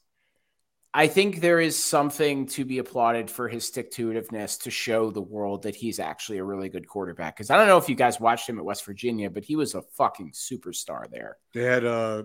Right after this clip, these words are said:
Speaker 2: what was it? Uh, who were the receivers there that were so good?
Speaker 1: I know Steve Slayton was on
Speaker 2: Steve
Speaker 1: that team.
Speaker 2: Slayton was on that team.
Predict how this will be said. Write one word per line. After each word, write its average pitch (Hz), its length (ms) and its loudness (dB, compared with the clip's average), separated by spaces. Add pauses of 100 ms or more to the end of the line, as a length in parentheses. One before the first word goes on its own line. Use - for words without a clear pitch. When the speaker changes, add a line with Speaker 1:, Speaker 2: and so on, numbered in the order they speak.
(120)
Speaker 2:
what 113 160 -2
was 113 160 -2
it? 104 120 -8
Uh, 98 360 -8 (160)
who 123 100 -6
were 135 80 2
the 135 80 0
receivers 104 520 -4
there 87 400 -14 (540)
that 92 100 -12
were - 140 -14
so 110 300 -8
good? 82 400 -12 (420)
Speaker 1:
I 131 60 0
know 151 120 4
Steve 160 380 2
Slayton 131 380 2
was 104 200 -6
on 104 140 0
Speaker 2:
Steve - 40 -2
Speaker 1:
that 131 120 2
team. - 20 0
Speaker 2:
Slayton 127 440 4
was 123 160 0
on 123 160 2
that 123 200 0
team. 123 640 -6